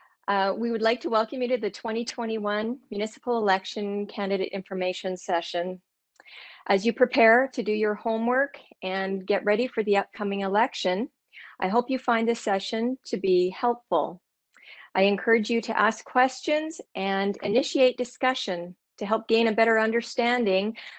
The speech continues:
of the role of the elected official, campaign, and the election process. Today's PowerPoint has been distributed to those in attendance, and it will also be posted on the city's website. Additionally,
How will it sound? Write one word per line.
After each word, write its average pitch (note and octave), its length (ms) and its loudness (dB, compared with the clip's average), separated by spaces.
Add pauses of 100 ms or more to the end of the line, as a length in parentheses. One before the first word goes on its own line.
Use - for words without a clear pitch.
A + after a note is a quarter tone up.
(160)
of F3+ 360 2
the F3 120 -6
role F#3 240 2
of F3 100 -2
the F3+ 140 -2
elected F3+ 440 -4
official, C#4 720 0 (200)
campaign, A3+ 640 -4
and G3+ 140 -2
the G3+ 80 -2
election F#3+ 580 -4
process. F#3+ 880 -6 (840)
Today's C4 320 6
PowerPoint B3+ 720 0
has A#3+ 480 0
been B3 360 0
distributed A#3+ 600 -2
to - 100 -10
those G#3 280 0
in A3+ 40 -2
attendance, A3+ 800 -4 (520)
and F#3+ 400 2
it G3+ 140 4
will G#3 140 2
also A3 260 2
be B3+ 180 -2
posted G#3 360 -2
on F#3+ 120 0
the F#3 80 -2
city's F#3+ 380 0
website. F#3+ 600 0 (1400)
Additionally, A#3 720 2